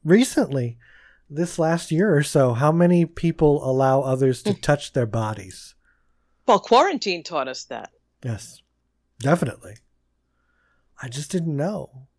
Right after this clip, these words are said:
Speaker 1: I, I don't understand how you can go into a place and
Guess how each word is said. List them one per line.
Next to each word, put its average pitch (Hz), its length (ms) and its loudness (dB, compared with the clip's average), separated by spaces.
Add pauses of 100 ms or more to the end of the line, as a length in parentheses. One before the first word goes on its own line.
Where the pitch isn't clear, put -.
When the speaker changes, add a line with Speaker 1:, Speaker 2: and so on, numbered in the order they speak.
(180)
Speaker 1:
I, 139 260 -8
I 127 140 -8
don't 135 140 -2
understand 156 560 0
how 147 60 2
you 139 100 2
can 139 80 0
go 135 160 2
into 147 240 2
a 135 40 0
place 143 520 0
and 113 220 -6